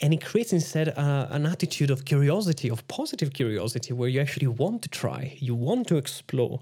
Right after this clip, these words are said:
because maybe it's gonna be interesting. Who knows? So this is super important. And I think, again, the slight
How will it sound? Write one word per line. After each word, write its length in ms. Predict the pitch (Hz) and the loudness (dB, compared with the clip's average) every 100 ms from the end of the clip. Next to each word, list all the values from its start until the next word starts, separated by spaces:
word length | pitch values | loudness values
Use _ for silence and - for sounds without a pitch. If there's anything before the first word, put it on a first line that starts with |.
| - | -4
because 220 | - 220 | -2 2
maybe 220 | 170 196 | 2 2
it's 80 | 208 | 0
gonna 120 | - | 0
be 120 | 151 160 | 0 0
interesting. 560 | 220 - - - 135 - | -4 -6 -6 -6 -8 -4
Who 100 | 233 | -2
knows? 460 | 214 131 92 - - _ | 0 -2 -4 -8 -14 _
So 280 | - 180 - - | 0 0 0 0
this 240 | 156 214 | 2 4
is 120 | 208 | 2
super 420 | - 190 170 160 147 | 0 2 4 4 2
important. 680 | 165 156 214 196 147 127 - - | 0 2 0 0 -2 -4 -8 -4
And 240 | 147 151 151 | 2 2 2
I 80 | 156 | 0
think, 220 | 175 185 | 2 2
again, 320 | 156 147 147 | 2 4 4
the 100 | 143 | 2
slight 960 | 139 - - 147 151 170 190 196 - | 0 -4 -2 0 2 2 0 -2 -8